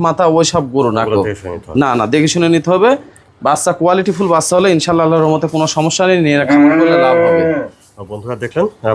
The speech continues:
Speaker 2: পঁচাশি হাজার টাকা লটের তিন নম্বর বকনা বাচ্চা হলিস্টিয়ান ফ্রিজিয়ান, অর্থাৎ এই তিনটা বাচ্চা যদি আপনার লট ধরে একসঙ্গে নেন তাহলে প্রতিটি বাচ্চার দাম আসবে পঁচাশি হাজার করে। আলাদাভাবে নেওয়া যাবে, সেক্ষেত্রে দামের ভিন্নতা হবে, দাম দর করে নিতে হবে।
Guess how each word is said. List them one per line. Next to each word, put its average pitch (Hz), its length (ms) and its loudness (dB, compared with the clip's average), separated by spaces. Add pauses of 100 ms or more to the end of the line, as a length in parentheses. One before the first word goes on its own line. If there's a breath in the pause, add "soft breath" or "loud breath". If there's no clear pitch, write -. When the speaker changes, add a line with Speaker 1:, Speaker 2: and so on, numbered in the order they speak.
Speaker 2:
পঁচাশি 123 300 -2
হাজার 127 220 0
টাকা 123 180 2
লটের 170 240 0 (280)
তিন 120 160 2
নম্বর 113 240 2
বকনা 110 260 -2
বাচ্চা 113 240 -2
হলিস্টিয়ান 104 320 -4
ফ্রিজিয়ান, 123 280 -2 (200)
অর্থাৎ - 280 -6
এই 104 100 -2
তিনটা 110 240 0
বাচ্চা 110 260 -4
যদি 113 180 -2
আপনার 123 220 -2
লট 113 200 2
ধরে 117 200 0
একসঙ্গে 120 280 -2
নেন 185 100 0
তাহলে 117 260 -2
প্রতিটি 110 300 -6
বাচ্চার 110 260 -2
দাম 107 140 0
আসবে 120 140 0
পঁচাশি 107 400 -4
হাজার 82 200 -2
করে। - 120 -10 (560 loud breath)
আলাদাভাবে 120 420 0
নেওয়া 131 160 0
যাবে, 170 220 0
সেক্ষেত্রে 117 380 -2
দামের 107 220 0
ভিন্নতা 107 320 -6
হবে, 139 120 0 (200)
দাম 104 160 2
দর 98 120 0
করে 95 160 0
নিতে 82 180 -10
হবে। 71 140 -8